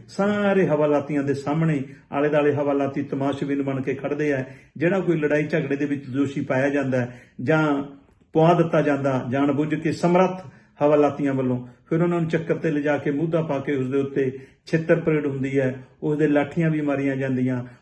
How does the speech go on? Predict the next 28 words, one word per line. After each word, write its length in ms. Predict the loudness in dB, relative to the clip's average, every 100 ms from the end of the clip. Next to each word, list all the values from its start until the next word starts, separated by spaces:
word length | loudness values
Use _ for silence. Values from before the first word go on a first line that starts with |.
| -4
ਉਸਦੇ 280 | -2 2 2
ਚੱਪਲਾਂ 420 | 2 0 0 0
ਨਾਲ 180 | 0 0
ਵੀ 120 | -2
ਕਟਾਈ 340 | -2 -2 0
ਹੁੰਦੀ। 440 | 0 0 0 -2 -4 -16 0
ਫਿਰ 100 | 2
ਉਹ 60 | 4
ਚੀਕ 380 | 2 0 0
ਪਾਉਂਦਾ, 380 | -2 -2 0 0
ਚੀਕ 320 | 0 -2 -2
ਚਿਹਾੜਾ 400 | -2 0 0 0
ਪਾਉਂਦਾ, 420 | 0 -2 -2 -2 -2
ਕੂਕਾਂ 380 | -4 -4 -4
ਮਾਰਦਾ, 400 | -2 -2 -2 -4
ਚੀਕਾਂ 400 | -4 -4 -4 -4
ਮਾਰਦਾ 460 | -4 -4 -4 -4 -6 -12 -14 -2
ਤੇ 60 |
ਉਹਦਾ 200 | 2 2
ਤਮਾਸ਼ਾ 460 | 2 -2 -2 -2 -4
ਸਾਰੇ 320 | -2 -2 0
ਹਵਾਲਾਤੀ 500 | 0 -2 -2 -4 -2
ਆਲੇ 160 | 0 0
ਦੁਆਲੇ 200 | 0 -2
ਖੜ 200 | -2 -4
ਕੇ 160 | -4
ਦੇਖਦੇ 440 | 0 0 0 0
ਆ। 120 | 0